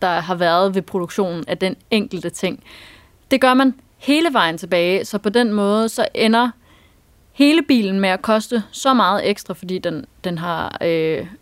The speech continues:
alle delene har haft et bestemt klimaaftryk. Så på den måde, hvis man, hvis man gør det for en hel økonomi og et helt system, så vil man kunne komme til at sikre, at, øh, at der bliver betalt skat på al den, øh,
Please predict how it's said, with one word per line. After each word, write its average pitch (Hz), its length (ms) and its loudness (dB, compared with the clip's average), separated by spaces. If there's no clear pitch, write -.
alle 202 260 2
delene 180 320 -2
har 180 140 -6
haft 175 280 -2
et - 60 -16
bestemt - 520 -8
klimaaftryk. - 720 -6
Så - 140 -4
på 202 100 2
den 240 200 4
måde, 226 160 4
hvis 220 160 -2
man, 190 220 -2
hvis 208 160 -2
man 202 140 2
gør 233 140 4
det 262 140 4
for 202 380 0
en 196 120 -2
hel 320 300 -2
økonomi 226 640 2
og 185 80 0
et 180 80 -2
helt 277 260 -2
system, 202 480 -4
så - 180 -4
vil 220 120 0
man 190 180 0
kunne - 140 -12
komme 180 180 -4
til 190 320 -2
at - 80 -4
sikre, 185 420 -4
at, 165 100 -6
øh, 156 180 -6
at 180 120 -10
der 175 60 -2
bliver 170 200 -6
betalt 175 460 -6
skat - 340 -2
på - 80 -4
al 226 340 0
den, 190 260 -2
øh, 170 340 -2